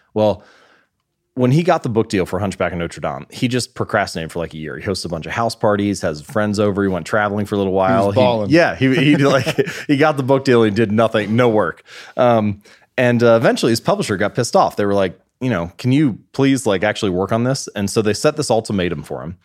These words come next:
Speaker 1: And they said, uh, "We're gonna, we're gonna cancel the book in six months if you don't have it done by then." And so he, um, he got his assistant to come in, put all his clothes into a chest, and they locked him up and took him out of the house. And the only thing he was left with was, like, this, this shawl, this, like, large robe.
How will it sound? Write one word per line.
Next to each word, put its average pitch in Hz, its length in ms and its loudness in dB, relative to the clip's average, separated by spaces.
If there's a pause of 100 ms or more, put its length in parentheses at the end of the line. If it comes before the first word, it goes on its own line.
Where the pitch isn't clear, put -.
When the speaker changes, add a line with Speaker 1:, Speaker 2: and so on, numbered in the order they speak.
(260)
Speaker 1:
And 101 80 -4
they 101 60 0
said, 98 540 0
uh, 82 340 -2 (460)
"We're 117 180 -2
gonna, 113 380 2 (160)
we're 113 100 -2
gonna 117 120 -2
cancel 156 400 -2
the 143 60 -2
book 85 360 -6
in 85 160 -10
six - 260 -8
months 85 300 -8
if 76 80 -12
you 82 60 -10
don't 85 160 -8
have 80 120 -10
it - 60 -18
done 71 180 -14
by 55 120 -16
then." 50 200 -16 (500)
And 107 140 -2
so 104 480 2 (140)
he, 131 320 0
um, 87 420 -4 (420)
he 123 160 -6
got 131 220 0
his 147 140 -2
assistant 101 500 -4
to 87 60 -12
come 113 240 -2
in, 82 220 -6
put - 180 -4
all 117 180 2
his 143 140 -2
clothes 98 420 -2
into 82 220 -4
a - 20 -12
chest, - 540 -8
and 90 100 -8
they 78 80 -6
locked 92 320 -4
him 98 100 -2
up 80 140 -4
and 78 100 -10
took 113 160 -4
him 104 120 -4
out 92 100 -2
of 85 60 -6
the 78 60 -6
house. 73 260 -8
And 87 100 -10
the - 60 -10
only 135 240 0
thing 139 180 -2
he 113 60 0
was 90 120 -4
left 90 280 -4
with 76 180 -6
was, 80 140 -8
like, 85 180 -4
this, - 220 -8
this 80 180 -10
shawl, 80 440 -2
this, 73 140 -10
like, 78 140 -8
large 80 300 -8
robe. 76 360 -8